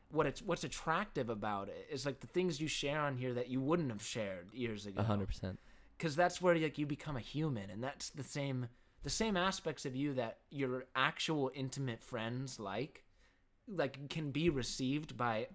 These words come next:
Speaker 1: totally anonymous people.
Speaker 2: Yep.
Speaker 1: That you're not gonna get to have that connection with them, but they can still have it with
Speaker 2: Yeah,
Speaker 1: you.
Speaker 2: yeah. Uh, a hundred, I think about that all the time. Like, like, I, I mean, there's this,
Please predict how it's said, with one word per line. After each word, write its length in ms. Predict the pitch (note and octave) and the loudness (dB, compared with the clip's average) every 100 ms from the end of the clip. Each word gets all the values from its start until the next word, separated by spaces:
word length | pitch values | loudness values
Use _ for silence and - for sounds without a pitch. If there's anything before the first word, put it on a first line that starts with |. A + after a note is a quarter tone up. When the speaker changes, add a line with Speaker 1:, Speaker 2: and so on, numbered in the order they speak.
| - - | -14 -10
Speaker 1:
totally 420 | - G3 F3+ C#3+ | 0 0 0 -2
anonymous 480 | A#2 A#2 A#2 G#2+ - | 0 2 0 -4 -6
people. 280 | A#2 A2+ - | -6 4 8
Speaker 2:
Yep. 180 | G2+ - - - - | 8 4 -16 -8 -2
Speaker 1:
That 160 | C#3 | 2
you're 140 | D3 F#3+ | 4 4
not 180 | F#3+ | 4
gonna 200 | F#3 D#3 | 2 0
get 280 | C3 D#3 - | 0 -2 -2
to 120 | C#3 B2+ | -8 -6
have 240 | B2+ B2 A#2 | 0 2 2
that 160 | A#2 | -2
connection 400 | - B2+ B2+ A#2+ | -2 -2 -2 -6
with 160 | G#2 G2+ | -8 -6
them, 400 | A2+ A#2 E2+ F2 - - - - - | -4 -4 -6 -16 -20 -20 -20 -18 -8
but 120 | A#2 | 0
they 120 | C#3+ | 0
can 160 | D3 C#3 | 0 -2
still 220 | - C3+ | -4 -2
have 240 | A2+ A2+ A2+ | 0 0 -2
it 100 | F#2 | -4
with 160 | F#2+ | 0
Speaker 2:
Yeah, 300 | A#2 A2+ A2 | 4 6 4
Speaker 1:
you. 60 | - - - | 0 -12 -8
Speaker 2:
yeah. 220 | - A2 G#2+ - - - - C3+ | 4 6 6 2 -14 -20 2 12
Uh, 160 | C#3 | 12
a 40 | A#2+ | 12
hundred, 220 | D3+ C#3+ | 8 8
I 80 | B2+ | 6
think 240 | B2 C#3 C3+ | 8 4 6
about 160 | B2+ | 6
that 100 | A#2+ | 8
all 180 | A2 A2+ | 6 6
the 60 | A2 | 4
time. 340 | A#2 G2+ F#2 - | 2 2 0 -2
Like, 160 | G#2 G#2 - - - - - - _ _ _ - - - | -2 0 -2 -6 -10 -16 -20 -20 _ _ _ -20 -16 2
like, 260 | A2+ A2+ | 4 8
I, 140 | A#2+ - | 8 8
I 100 | C3 | 8
mean, 180 | C#3 C3+ | 8 8
there's 180 | C3+ | 8
this, 160 | C#3+ | 6